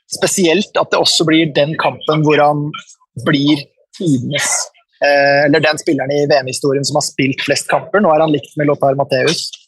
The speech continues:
og V M-finalen blir hans tjuesjette, og da troner han alene på toppen av den statistikken nå. Det, det er et, eh, ganske så fint symbol, og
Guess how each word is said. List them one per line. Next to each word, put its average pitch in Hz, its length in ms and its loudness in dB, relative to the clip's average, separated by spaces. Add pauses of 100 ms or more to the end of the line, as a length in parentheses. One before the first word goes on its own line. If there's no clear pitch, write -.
(240)
og 156 160 2 (160)
V 151 240 2
M-finalen 139 400 0
blir 139 160 0
hans 139 240 -2
tjuesjette, - 640 -2 (280)
og 143 80 2
da 147 60 4 (100)
troner 139 320 2
han 139 160 2
alene 135 320 0
på 143 140 -8
toppen 135 340 -2
av 139 80 2
den 131 140 -2
statistikken 135 500 -4
nå. 165 160 2
Det, 151 160 2 (720)
det 151 80 2
er 147 300 2
et, - 180 -14
eh, 151 480 2 (180)
ganske 160 380 -2
så - 160 -4
fint 139 240 0
symbol, 170 480 2
og 165 220 -2